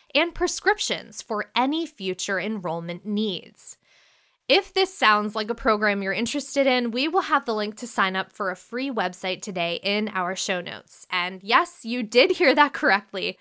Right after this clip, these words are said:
Getting started with Medicareful is completely free for Ritter agents, and it allows you to generate leads, quotes, and enrollments from the comfort and safety of your own home.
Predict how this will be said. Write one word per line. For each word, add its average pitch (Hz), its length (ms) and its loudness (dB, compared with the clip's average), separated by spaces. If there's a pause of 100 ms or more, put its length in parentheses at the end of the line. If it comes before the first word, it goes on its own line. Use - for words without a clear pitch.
(420)
Getting 285 260 2
started 285 420 4
with 285 240 0
Medicareful 226 720 -2
is 214 180 -6
completely 285 680 -6
free 220 420 -6
for 208 340 -2
Ritter 190 340 -4
agents, 175 680 -8
and 175 240 -6
it 190 100 -8
allows 254 460 4
you 190 240 -4
to 226 200 -4
generate 196 520 -4
leads, 262 440 -4
quotes, - 540 -2
and 247 220 -2
enrollments 190 720 -4 (260)
from 233 180 -2
the 247 80 -2
comfort 294 500 -2
and 247 220 -2
safety 262 760 -6
of 202 260 -2
your 190 240 -4
own 175 280 -4
home. - 520 -6